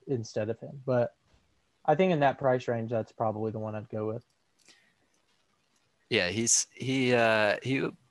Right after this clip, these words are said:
Speaker 2: was producing at the start of the season before he, uh, got hurt too. So
Speaker 1: And
Speaker 2: it
Speaker 1: they're in form. Southampton are in form. Like, they're gonna be,
Speaker 2: Yeah.
Speaker 1: they're gonna get goals. He's gonna be involved. So I, unless,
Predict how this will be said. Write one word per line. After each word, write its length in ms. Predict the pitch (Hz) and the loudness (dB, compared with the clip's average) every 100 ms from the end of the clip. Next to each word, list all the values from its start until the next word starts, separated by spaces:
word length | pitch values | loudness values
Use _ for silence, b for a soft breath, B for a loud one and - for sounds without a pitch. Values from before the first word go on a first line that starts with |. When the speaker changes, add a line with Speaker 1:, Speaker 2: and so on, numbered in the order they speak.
| _ - | _ -4
Speaker 2:
was 160 | 123 | -2
producing 400 | - 143 - 143 | -2 -2 -2 0
at 100 | 113 | -2
the 60 | 101 | -2
start 220 | - 98 | -2 0
of 40 | 101 | 0
the 60 | |
season 380 | 95 98 95 95 | -2 -2 -4 -6
before 580 | 95 - - 98 101 101 - | -8 -10 -8 -4 -4 -6 -8
he, 340 | - 92 90 | -12 -10 -6
uh, 240 | 92 90 90 | -4 -6 -6
got 220 | - 95 | -4 -4
hurt 240 | 98 98 - | -2 -6 -6
too. 260 | - 95 95 | -6 -4 -2
So 320 | - 98 185 B B B B - | 0 0 -2 B B B B -2
Speaker 1:
And 140 | 262 | 2
Speaker 2:
it 20 | 269 | 6
Speaker 1:
they're 180 | 302 | 6
in 100 | 330 | 4
form. 380 | 170 127 113 143 - _ | 4 4 4 0 -6 _
Southampton 500 | - 240 285 277 180 | 6 6 8 4 2
are 120 | 139 | 2
in 100 | 127 117 | 0 0
form. 360 | 110 120 110 | 0 0 0
Like, 200 | 123 123 | -2 2
they're 140 | 156 180 | 4 4
gonna 180 | 151 123 | 2 2
be, 60 | |
Speaker 2:
Yeah. 60 | 113 - | -2 -4
Speaker 1:
they're 140 | - 160 | 0 2
gonna 200 | 156 127 | 2 0
get 160 | 117 | -2
goals. 260 | 117 113 113 | 0 0 0
He's 180 | 123 120 | 0 -2
gonna 140 | 117 | -2
be 60 | 110 | -4
involved. 440 | 107 107 104 107 - | -4 -4 -4 -6 -10
So 360 | - 117 113 - | -4 0 0 -2
I, 100 | 139 _ _ _ _ _ b 135 | -6 _ _ _ _ _ b -4
unless, 340 | 139 151 | 0 2